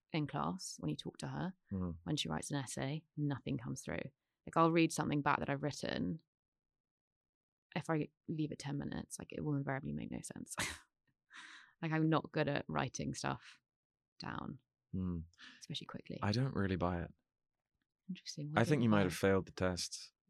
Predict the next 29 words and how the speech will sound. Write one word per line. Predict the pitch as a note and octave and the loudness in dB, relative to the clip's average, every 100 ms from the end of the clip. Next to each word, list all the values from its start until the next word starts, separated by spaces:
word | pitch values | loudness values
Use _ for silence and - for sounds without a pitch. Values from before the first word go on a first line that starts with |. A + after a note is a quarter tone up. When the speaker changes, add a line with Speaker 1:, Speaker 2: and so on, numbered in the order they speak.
| _ - - - - | _ -20 -20 -10 -2
Speaker 2:
you | G2+ | 0
know, | F2 - _ _ _ - G2 | 0 -4 _ _ _ -12 0
down | G2+ F#2+ F2+ | 2 2 0
to | - | -2
some, | F2+ F#2+ F2+ E2+ F#2 - - _ - | 0 2 2 -2 -4 -8 -16 _ -12
uh, | - - | -8 -4
unfortunate, | F#2 E2+ - E2+ - - - - | -2 -2 0 0 0 -4 -6 -12
like, | - - | -12 -8
Speaker 1:
I've | - | 0
Speaker 2:
circumstantial | F2 E2 F2+ F2+ F2 G3 | 0 0 -2 0 2 2
Speaker 1:
done | - | 4
two. | - D3 C3+ - _ _ _ _ _ _ _ _ - - | 8 8 6 -2 _ _ _ _ _ _ _ _ -14 -14
Speaker 2:
Okay. | - - - | -12 -14 -6
Speaker 1:
I'm | E3+ | 2
definitely | F#3 D#3+ E3+ D3+ | 4 4 2 0
dyslexic. | C#3+ | 6
Speaker 2:
Well, | A2+ A2+ A2 | 10 12 12
we | A2+ | 10
need | A#2+ - | 10 8
some | C3 B2 | 8 8
more | A#2+ | 8
data | A2 A2 G#2+ | 10 10 8
Speaker 1:
<laughs> | E2 | 8
Speaker 2:
points | G2+ D#2+ - - | 4 6 2 2
to | F#2+ | 4
really | G2 F#2 | 6 4
prove | E2+ G2 F#2 | 4 4 4
this, | C#2+ - | 2 -2
okay? | - F#2+ | 0 0